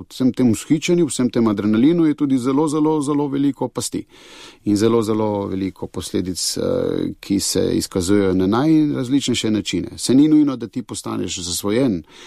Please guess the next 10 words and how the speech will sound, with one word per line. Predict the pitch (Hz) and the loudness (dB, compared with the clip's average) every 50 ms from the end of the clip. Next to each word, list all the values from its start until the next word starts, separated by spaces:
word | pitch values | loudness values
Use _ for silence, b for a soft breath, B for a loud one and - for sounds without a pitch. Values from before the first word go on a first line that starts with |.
| B B B B B | B B B B B
lahko | - 87 85 - - - 92 | -8 -8 -8 -8 -4 -6 -6
ti | - - - 95 | -4 -2 -4 -4
postaneš | - - 98 92 - - 101 98 104 101 - - | -2 -2 -6 -6 -2 -2 0 0 2 0 0 -2
osamljen, | 113 - - 135 135 135 123 104 90 87 82 80 78 - _ _ - | -2 0 2 4 4 4 2 0 -2 -6 -10 -14 -18 -20 _ _ -20
eh, | - - - - - - - - - - - - - | -20 -20 -18 -16 -14 -14 -12 -12 -12 -12 -12 -12 -12
kar | - - 87 87 | -8 -6 -4 -2
je | 90 90 90 | -2 -2 0
tudi | - 131 135 127 131 117 | 2 2 4 4 4 4
zelo, | 92 95 95 90 92 90 | 2 0 -2 -2 -2 -4
zelo, | 82 87 85 85 82 | -4 -6 -6 -6 -6